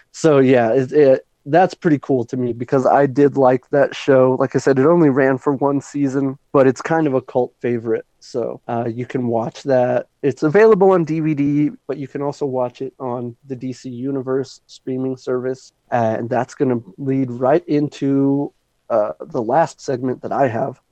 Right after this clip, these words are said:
Uh, we're gonna talk about Doom Patrol. Now this, <clears throat> as of today, there are two episodes available.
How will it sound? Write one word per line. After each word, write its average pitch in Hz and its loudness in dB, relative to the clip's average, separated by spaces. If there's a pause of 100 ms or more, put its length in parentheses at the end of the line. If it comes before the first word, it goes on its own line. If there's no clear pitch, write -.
Uh, 131 -6
we're 127 -2
gonna 127 -2
talk 120 -4
about 127 0
Doom 214 4
Patrol. 120 -2 (300)
Now 120 -2
this, 135 0 (280)
<clears throat> - -4 (800)
as 147 0
of 139 2
today, 143 2 (540)
there 131 4
are 117 2
two 160 2
episodes 120 -4
available. 127 0